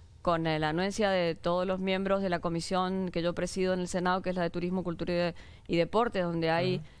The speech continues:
Speaker 1: senadores de todas las representaciones políticas, porque me paría-, me parecía que no había que ponerlo en el barro de la campaña, eh, pero ya ahora es, eh, un momento de tomar decisiones. Yo he trabajado muchos años,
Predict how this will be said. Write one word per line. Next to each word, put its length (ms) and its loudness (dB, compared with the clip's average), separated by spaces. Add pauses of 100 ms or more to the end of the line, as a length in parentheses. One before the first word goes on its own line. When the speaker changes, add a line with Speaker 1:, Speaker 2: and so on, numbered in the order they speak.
(180)
Speaker 1:
senadores 520 0
de 80 0
todas 300 2
las 440 0 (180)
representaciones 800 -2
políticas, 560 0 (340)
porque 240 0
me 100 2
paría-, 420 2
me 140 0
parecía 420 2
que 140 0
no 80 2
había 260 2
que 400 0 (240)
ponerlo 400 2
en 80 0
el 180 2
barro 480 2
de 140 2
la 200 0
campaña, 680 0 (580)
eh, 460 4
pero 180 2
ya 160 4
ahora 340 2
es, 220 2
eh, 600 -2
un 80 -10
momento 420 0
de 80 2
tomar 320 0
decisiones. 680 0 (400)
Yo 220 2
he 60 -2
trabajado 680 2 (840)
muchos 400 -2
años, 440 0